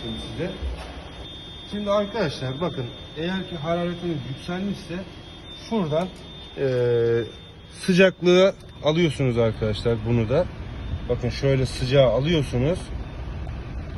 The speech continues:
Şurada sıcak. Buradan bunu olabildiğince sona kadar açın. Yani burada, e, hararetin düşmesine yardımcı olur.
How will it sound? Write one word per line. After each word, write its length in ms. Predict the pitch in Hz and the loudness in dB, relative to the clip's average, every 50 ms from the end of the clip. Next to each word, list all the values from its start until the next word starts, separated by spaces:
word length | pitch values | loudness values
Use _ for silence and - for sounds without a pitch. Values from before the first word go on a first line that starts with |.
| - - - - - - - | -8 -8 -8 -8 -8 -8 -6
Şurada 360 | - - 151 139 127 147 156 | 0 2 4 4 6 4 2
sıcak. 400 | - - - 135 120 139 123 - - - - - - - - - - - - - - - - - - - - - - - - - | 2 0 0 4 6 6 6 6 2 -4 -8 -8 -8 -8 -8 -8 -10 -10 -10 -10 -10 -10 -10 -10 -10 -10 -10 -10 -10 -8 0 4
Buradan 380 | 185 208 208 196 196 202 208 196 170 165 | 6 8 10 10 10 8 8 4 2 4
bunu 220 | 185 196 196 190 | 6 6 8 8
olabildiğince 680 | 165 190 190 196 196 202 196 185 175 190 190 180 185 190 | 8 8 10 10 8 8 6 4 4 4 4 4 4 2
sona 360 | - - 165 170 175 185 156 | 2 2 4 4 6 6 6
kadar 260 | - 165 156 165 170 - - | 6 6 6 6 6 4 4
açın. 280 | 143 135 - - 107 98 - - - - - - | 2 2 2 0 -2 -2 -4 -4 -6 -6 0 4
Yani 320 | 139 151 151 147 143 139 | 6 6 8 6 6 4
burada, 360 | 160 185 180 165 147 165 170 190 | 4 4 4 6 8 8 8 8
e, 800 | 180 - - - - - - - - - - - - 131 131 131 123 123 123 123 120 123 120 120 123 120 - - - - - - - - - - - - - - - - - - | 6 2 -4 -6 -6 -6 -6 -6 -6 -6 -6 -4 -2 0 2 4 4 4 4 4 4 4 4 4 2 2 0 -4 -6 -6 -6 -6 -6 -6 -4 -4 -4 -4 -4 -4 -6 -6 0 4
hararetin 520 | 151 156 156 160 160 165 156 165 165 160 | 6 8 8 8 8 6 4 2 0 2
düşmesine 640 | 143 151 - - 156 156 143 - 147 151 156 165 170 - - 131 139 | 2 0 0 2 2 2 2 2 4 4 4 4 2 2 0 2 6
yardımcı 500 | 139 139 135 139 135 135 135 131 139 151 | 8 8 8 8 6 4 4 2 2 0
olur. 340 | - 135 135 127 123 120 | 2 2 2 4 2 2